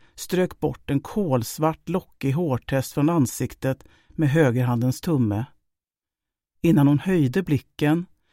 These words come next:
satte ena handen i sidan och tog ett beslutsamt tag i mikrofonen med den andra.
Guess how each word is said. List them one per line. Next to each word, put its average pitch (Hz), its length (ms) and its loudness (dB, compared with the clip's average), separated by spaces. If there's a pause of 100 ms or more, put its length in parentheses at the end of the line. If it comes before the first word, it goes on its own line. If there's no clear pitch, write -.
(140)
satte - 460 -6
ena 156 300 4
handen 165 420 4
i 165 60 0
sidan 139 680 -2 (360)
och 180 160 -4
tog 139 260 0
ett 147 140 -2
beslutsamt 208 840 -4
tag 123 380 0
i 131 60 2
mikrofonen 123 720 0
med 123 100 0
den 139 140 2
andra. 98 480 -4